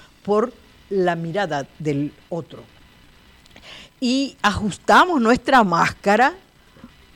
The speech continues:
para mostrar aquello que creemos que los demás quieren ver de nosotros mismos.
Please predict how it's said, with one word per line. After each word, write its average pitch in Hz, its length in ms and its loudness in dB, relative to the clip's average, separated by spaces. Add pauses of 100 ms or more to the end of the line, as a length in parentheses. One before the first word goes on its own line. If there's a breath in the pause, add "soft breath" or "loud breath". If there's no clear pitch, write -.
(420)
para 180 680 4 (920)
mostrar 233 520 -4
aquello 180 600 -2
que 240 160 -6
creemos 254 800 2
que - 180 -6
los 160 200 -4
demás 180 580 -6 (100)
quieren 170 360 -6
ver 147 200 -2
de 143 120 -8
nosotros 139 480 -14
mismos. 123 400 -20